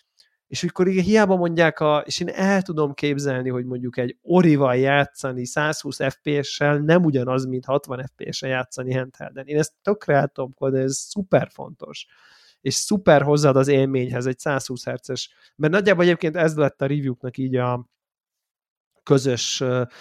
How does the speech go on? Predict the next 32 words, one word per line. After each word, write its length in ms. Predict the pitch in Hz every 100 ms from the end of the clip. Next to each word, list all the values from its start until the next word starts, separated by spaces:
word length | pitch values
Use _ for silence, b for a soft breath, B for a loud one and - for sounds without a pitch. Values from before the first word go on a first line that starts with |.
| b b
sztoria, 520 | - - 135 135 131 120
hogy 180 | 127
ez, 140 | 135 135 b b b
ez, 180 | 131 135
ez 140 | 147
egy, 160 | 151 143
ez 120 | 151
egy 180 | 156 156
big 280 | 160 151 143
deal 380 | 135 131 123 -
a, 160 | 127 -
a 80 | 139
százhúsz 500 | 143 131 - 123 -
hertz 400 | 123 - - - _ _ _ _ _
a 100 | -
hatvan 380 | 135 131 135 120
helyett 460 | 123 123 123 - _
ilyen 260 | - 127 123
kicsikében. 760 | 135 - 127 139 127 127 - -
A 100 | 123
szuper, 580 | - 175 - 156 123
szuper 400 | 120 - - 131
fontos. 240 | 143 135 131
Nem 180 | 202 202
a, 300 | 180 165 - b b _ _ _ 381 277 247
izé, 320 | 240 139 135 131
kontrollban, 880 | 170 165 160 147 135 135 135 160 160
hanem 300 | 151 156 151
pont, 240 | 196 180
hogy 160 | 165 156
a, 160 | 151
a, 100 | 147